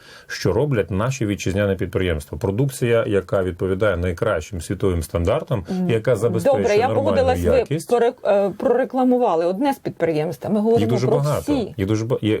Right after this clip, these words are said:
Speaker 1: є дуже багато виробників українського обладнання сільськ-, для аграрного ринку. А, і ще раз повертаюся, у нас з четвертого по сьоме с-, е, червня проходить виставка «Агро дві тисячі чотирнадцять».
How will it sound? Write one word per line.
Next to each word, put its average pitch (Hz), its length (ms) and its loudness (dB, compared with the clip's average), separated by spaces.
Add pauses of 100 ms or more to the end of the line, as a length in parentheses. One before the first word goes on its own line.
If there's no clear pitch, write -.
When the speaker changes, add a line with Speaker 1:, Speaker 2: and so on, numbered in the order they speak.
Speaker 1:
є 101 80 0
дуже 107 220 0
багато 117 320 0
виробників 107 800 0
українського 101 760 -2
обладнання 98 580 0
сільськ-, 85 380 -4
для 95 340 2
аграрного 101 640 0
ринку. 90 460 -4 (460)
А, 85 340 2
і - 80 -8
ще - 200 -2
раз 92 120 0
повертаюся, 95 600 -2
у - 40 -6
нас 90 180 -2
з - 40 -14
четвертого 120 480 -2
по 110 160 -6
сьоме 113 460 -2
с-, - 280 -8
е, 87 720 2
червня 92 500 0
проходить 107 400 -4
виставка 117 420 -2
«Агро 107 240 0
дві 98 120 -2
тисячі 101 300 -4
чотирнадцять». 90 760 -2